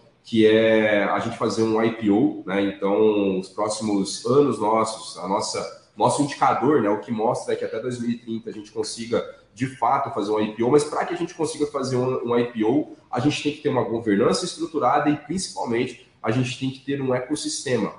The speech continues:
um assets dentro do, da nossa estrutura,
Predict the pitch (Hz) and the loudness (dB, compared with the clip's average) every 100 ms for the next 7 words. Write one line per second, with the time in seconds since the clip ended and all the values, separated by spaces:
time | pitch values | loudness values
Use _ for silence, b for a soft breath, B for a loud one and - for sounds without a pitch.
0 | - 107 107 - 120 147 - - 98 - | -8 -6 -4 0 2 4 2 -2 -4 -6
1 | - - - - 117 139 131 120 113 110 | -12 -16 -20 -2 0 2 0 0 4 8
2 | 110 107 104 104 107 107 110 120 - 120 | 8 8 4 2 2 2 0 -4 -4 -6
3 | - 113 143 - - | 0 2 2 0 -8